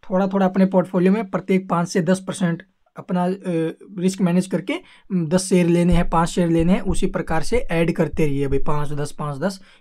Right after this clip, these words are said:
नीचे हर गिरावट के अंदर। तो ये स्ट्रेटजी ठीक रहेगी, आपका एवरेज भी होता रहेगा। और स्टॉक में जब रैली बनेगी ना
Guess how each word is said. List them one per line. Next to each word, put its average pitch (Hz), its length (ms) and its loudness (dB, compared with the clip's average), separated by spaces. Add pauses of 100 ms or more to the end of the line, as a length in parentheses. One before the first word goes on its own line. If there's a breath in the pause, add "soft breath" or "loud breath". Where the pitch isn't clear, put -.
नीचे 165 240 -4
हर 165 160 -4
गिरावट 139 360 -6
के 143 120 -12
अंदर। 135 140 -8
तो 151 180 -12
ये 170 100 -4
स्ट्रेटजी 165 420 -4
ठीक 170 180 -2
रहेगी, 196 260 2
आपका - 420 -10
एवरेज 170 300 2
भी 214 60 2
होता 208 220 2
रहेगा। 247 340 4 (460 loud breath)
और 185 80 -2
स्टॉक 185 260 0
में 214 120 2
जब 196 140 6
रैली 196 260 6
बनेगी 247 280 4
ना 269 200 2